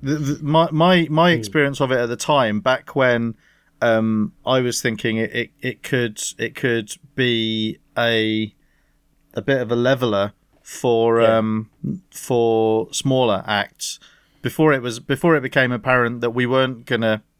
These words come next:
Speaker 1: we weren't gonna disrupt fame and celebrity
Speaker 2: Hmm.
Speaker 1: just because we could. Now we weren't actually going to. Um, it, it seemed like all of the really big heavy hitters were complaining about it. I remember Madonna.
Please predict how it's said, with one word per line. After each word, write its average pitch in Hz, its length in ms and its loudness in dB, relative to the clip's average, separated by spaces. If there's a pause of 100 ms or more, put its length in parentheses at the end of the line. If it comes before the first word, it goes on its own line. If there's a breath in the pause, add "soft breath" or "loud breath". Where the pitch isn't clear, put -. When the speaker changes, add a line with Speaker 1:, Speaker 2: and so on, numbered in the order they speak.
(760 soft breath)
Speaker 1:
we 135 100 -2
weren't 165 220 2
gonna 147 180 0
disrupt 139 680 0
fame 127 340 2
and 120 140 -4
celebrity 110 840 0
Speaker 2:
Hmm. 104 180 -10 (120)
Speaker 1:
just - 240 -4
because 113 300 -2
we 120 100 -2
could. 113 440 -2 (440)
Now 107 420 0 (300)
we 127 180 -2
weren't 120 240 0
actually 117 360 -2
going 107 360 0
to. 107 300 -4 (640 soft breath)
Um, 120 420 0 (520)
it, 143 180 -4
it 147 160 -2
seemed 196 300 0
like 156 220 0
all 185 180 2
of 170 120 -2
the 156 100 -2
really 131 240 -2
big 117 280 -2
heavy 110 500 -2
hitters 110 500 -2
were 107 420 0
complaining 110 480 -2
about 104 340 0
it. 120 40 0
I 113 80 0
remember 151 320 0
Madonna. 143 600 0